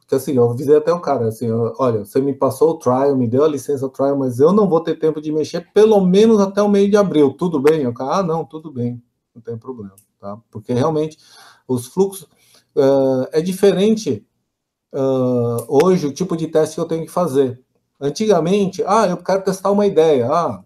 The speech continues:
talvez em, em uma manhã eu conseguisse testar alguma coisa e falar assim, ter uma conclusão, ah, funcionou, ficou legal, tal, tal, tal." Hoje,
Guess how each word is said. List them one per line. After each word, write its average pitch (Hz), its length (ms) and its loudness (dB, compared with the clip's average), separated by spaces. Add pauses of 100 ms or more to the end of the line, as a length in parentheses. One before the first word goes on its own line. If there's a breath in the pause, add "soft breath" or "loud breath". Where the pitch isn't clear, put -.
(160)
talvez 143 440 -2
em, 135 420 -8 (580 soft breath)
em 131 120 -4
uma 185 160 2
manhã 165 360 0
eu 190 120 -2
conseguisse 175 520 -8
testar 156 320 -6
alguma 160 380 -2
coisa 156 440 2
e 165 120 -10
falar 151 200 -2
assim, 143 220 -12
ter 143 100 -2
uma 139 120 -2
conclusão, 143 460 -6
ah, 208 240 -2
funcionou, 185 560 -6
ficou - 200 -14
legal, 143 300 -6
tal, 143 240 -8
tal, 131 180 -12
tal." - 220 -18 (480 soft breath)
Hoje, 170 480 4